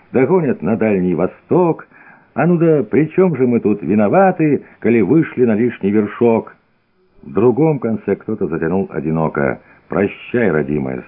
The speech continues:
сторонка, прощай навеки, навсегда!» «Настя!» — кричал какой-то мужик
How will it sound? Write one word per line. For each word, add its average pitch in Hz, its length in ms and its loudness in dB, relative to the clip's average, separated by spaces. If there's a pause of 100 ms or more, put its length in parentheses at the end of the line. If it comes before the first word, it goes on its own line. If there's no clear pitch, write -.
сторонка, 156 580 0
прощай - 560 -10
навеки, 131 760 -2 (300)
навсегда!» 80 840 -2 (880)
«Настя!» — 143 800 0 (320)
кричал 98 420 -2
какой-то 78 320 -6
мужик 76 400 -2